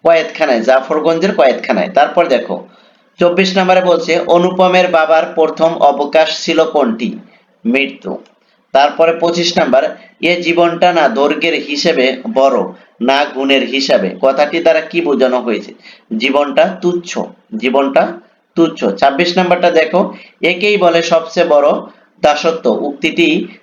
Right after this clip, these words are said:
দ্বারা আমরা আমার পথ প্রবন্ধের কোন দিকটি নির্দেশ করে? এখানে এই যে পরাবলম্বন, পরাবলম্বন এটা। তারপর দেখো সাতাশ নাম্বার,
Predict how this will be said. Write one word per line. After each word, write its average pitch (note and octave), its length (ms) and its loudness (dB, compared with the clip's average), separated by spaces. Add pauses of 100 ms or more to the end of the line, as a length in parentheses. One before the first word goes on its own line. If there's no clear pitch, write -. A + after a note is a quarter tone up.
(140)
দ্বারা C#3+ 260 4
আমরা C#3 560 2 (140)
আমার C#3 260 0 (160)
পথ D3 220 2 (380)
প্রবন্ধের D3 580 0
কোন D#3 320 0
দিকটি D3 360 -2
নির্দেশ D3 460 -2
করে? - 360 0 (340)
এখানে D3+ 400 -2 (280)
এই B2 160 -2
যে F#3+ 280 -2 (2000)
পরাবলম্বন, D#3+ 1040 2
পরাবলম্বন C#3 800 2 (100)
এটা। G#2 300 0 (100)
তারপর D3 340 2
দেখো E3 220 -2
সাতাশ E3+ 420 -2
নাম্বার, C3 280 0